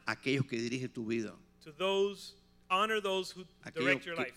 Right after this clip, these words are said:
Speaker 1: que están en medio ambiente tuyo.
Speaker 2: those who are in your midst.
Speaker 1: Lo más lindo que me enseñó el pastor siempre dice, "Dale mejor que recibir."
Speaker 2: The most beautiful thing my pastor has taught me is it's better to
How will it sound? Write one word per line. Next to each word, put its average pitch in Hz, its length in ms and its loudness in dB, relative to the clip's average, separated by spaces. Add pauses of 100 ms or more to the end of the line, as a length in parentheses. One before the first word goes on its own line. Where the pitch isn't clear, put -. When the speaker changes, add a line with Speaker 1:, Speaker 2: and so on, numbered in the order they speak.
Speaker 1:
que 135 100 -4
están 139 400 2
en 127 140 0
medio 127 220 2
ambiente 120 400 -2
tuyo. 104 360 -2
Speaker 2:
those 180 360 0
who 190 120 -6
are 170 100 -2
in 170 60 -10
your 160 140 -10
midst. 165 440 -10 (240)
Speaker 1:
Lo 110 140 -2
más 139 160 4
lindo 156 260 4
que 143 80 0
me 135 100 0
enseñó 139 240 0
el 139 100 2
pastor 135 280 -2
siempre 123 320 -2
dice, 120 300 -4 (200)
"Dale 143 300 2
mejor 127 240 -4
que 127 100 -4
recibir." 107 460 -2 (320)
Speaker 2:
The 170 100 -2
most 170 280 -10
beautiful 190 320 -2
thing 185 240 -4
my 170 100 -4
pastor 175 420 -2
has 156 140 -8
taught 175 260 -2
me 185 200 -10
is 147 100 -12
it's 147 160 -14
better 170 260 0
to 165 80 -4